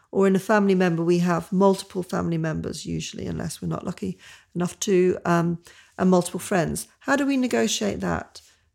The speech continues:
Who, do we have a best friend and then a few, um, secondary friends? Do we have some friends that are great to go out in one way with and not another? Are friends that we talk more deeply with? How do we negotiate around time spent with them?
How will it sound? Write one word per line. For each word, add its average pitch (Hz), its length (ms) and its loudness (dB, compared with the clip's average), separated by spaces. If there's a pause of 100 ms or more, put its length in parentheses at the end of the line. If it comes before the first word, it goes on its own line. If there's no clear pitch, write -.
(120)
Who, 254 560 2
do 226 100 -2
we 226 120 2
have 208 180 2
a 214 160 4
best 214 300 0
friend 196 300 0
and 190 160 0
then 185 140 0
a 190 60 -2
few, 185 380 -2 (500)
um, 180 180 0
secondary 220 460 -2
friends? 214 560 0
Do 208 100 -2
we 202 60 2
have 190 180 -2
some 202 160 -8
friends 196 360 -4
that 190 180 -4 (480)
are 190 80 -2
great 202 400 8
to - 100 -6
go 202 120 2
out 190 440 2 (320)
in 180 160 2
one 214 220 4
way 202 220 6
with 196 260 2
and 190 80 -2
not 180 180 -2
another? 202 540 2 (340)
Are - 80 -8
friends 196 320 0
that 175 100 -4
we 175 80 -2
talk 220 360 0
more 196 140 0
deeply 202 420 -4
with? 196 300 0 (300)
How 214 140 -2
do 214 80 0
we 214 240 -2
negotiate 202 640 0
around 185 280 0
time 240 420 0
spent 220 340 -2
with 214 140 -2
them? 208 300 -2